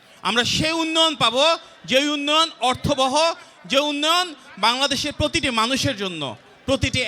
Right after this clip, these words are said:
এলাকায়। সেটি যদি আমাদের অর্জন করতে হয়, তাহলে আমাদের সবাইকে এমন একটি বাংলাদেশ গড়ে তুলতে হবে, যেখানে আমরা ফ্যাসিবাদ পরবর্তী সংস্কারের মাধ্যমে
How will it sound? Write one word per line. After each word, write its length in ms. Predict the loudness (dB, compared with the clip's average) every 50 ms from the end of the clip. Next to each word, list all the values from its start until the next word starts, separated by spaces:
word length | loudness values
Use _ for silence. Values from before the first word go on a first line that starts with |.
| 0 0
এলাকায়। 400 | 0 0 -2 -2 -4 -6 -6 -8 -14 -20 -20 -20 -20 -20 -20 -20 -20 -20 -20 -20 -20 -20 -20 -20 -20 -20 -20 -20 -20 -20 -20 -20 -20 -20 -20 -20 -20 -20 -20 -20 -20 -20 -20 -20 -20 -20 -20 -20 -20 -20 -20 -20 -20 -20 -20 -20 -20 -20 -20 -20 -20 -20 -20 -20 -20 -20 -20 -20 -16 -8 -4
সেটি 240 | -2 -2 -2 -2 -4 -4
যদি 120 | -4 -2 0 0
আমাদের 180 | 0 2 2 2 4 2
অর্জন 280 | 2 0 -2 -2 -2 -2 -4
করতে 200 | -6 -6 -6 -6 -6 -6
হয়, 200 | -6 -6 -8 -8 -12 -18 -20 -20 -20 -20 -20 -20 -20 -20 -20 -20 -20 -20 -20 -16 -6 -2
তাহলে 260 | -2 0 0 0 0 0 0
আমাদের 240 | 0 -2 -2 -2 -4 -4 -2
সবাইকে 440 | -2 0 2 2 0 0 0 0 0 0 0 -4 -10 -20 -20 -20 -20 -20 -20 -16 -8 -4
এমন 220 | -2 0 0 0 0 -2
একটি 140 | -2 -4 -4 -2 -2
বাংলাদেশ 340 | -2 0 0 0 0 -2 -2 -2
গড়ে 140 | -2 -2 -2 -4
তুলতে 220 | -6 -8 -6 -4 -2 -2
হবে, 200 | 0 2 2 2 2 0 -2 -6 -12 -20 -20 _ -10 -4 -2
যেখানে 400 | 0 0 2 0 0 0 0 0 -2 -4 -8 -16 -20 -20 -20 -20 -18 -6 -4 -2 -2
আমরা 220 | 0 2 2 2 2 0 -2 -6 -14 -20 -14 -6
ফ্যাসিবাদ 460 | -2 -2 -2 -2 -2 0 2 2 2 2 0 0
পরবর্তী 440 | 2 2 0 -2 -4 -6 -8 -6 -4 -2 0
সংস্কারের 600 | 0 0 -2 -4 -6 -4 -2 0 0 2 0 0 0
মাধ্যমে 400 | -2 -2 -4 -6 -8 -4 0 0